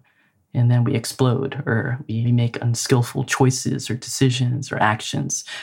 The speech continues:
or speech because we're just constantly in reaction to whatever is right in front of us.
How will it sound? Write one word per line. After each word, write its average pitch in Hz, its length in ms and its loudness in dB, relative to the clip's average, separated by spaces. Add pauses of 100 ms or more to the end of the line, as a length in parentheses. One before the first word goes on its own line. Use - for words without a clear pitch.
(140)
or - 20 6
speech - 640 -2
because 123 180 0
we're 123 60 4
just - 200 -4
constantly 127 420 2
in 113 80 0
reaction 120 680 0 (120)
to 135 100 -10
whatever 123 360 2
is 117 360 -4 (160)
right 120 160 0
in 127 80 2
front 131 260 2
of 131 100 0
us. - 400 -10